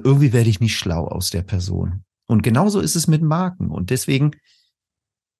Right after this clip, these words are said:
ist es so wichtig, dass die Positionierung genau auf den Punkt bringt, wie du tickst und wie deine,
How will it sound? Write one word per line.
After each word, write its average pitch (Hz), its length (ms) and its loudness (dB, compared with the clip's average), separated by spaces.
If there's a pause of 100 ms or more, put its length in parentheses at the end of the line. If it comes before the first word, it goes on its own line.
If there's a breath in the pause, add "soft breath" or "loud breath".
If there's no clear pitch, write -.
(160)
ist 120 160 -2
es 127 120 -4
so 107 200 0
wichtig, 165 400 0
dass 113 200 -6
die 113 120 -6
Positionierung 113 1300 0 (800)
genau 101 460 2
auf - 260 -4
den 101 240 -4
Punkt 180 360 -2
bringt, 165 520 -2 (380)
wie 117 340 -2
du 214 140 -2
tickst - 640 -8 (580)
und 110 220 0
wie 143 100 2
deine, 135 440 2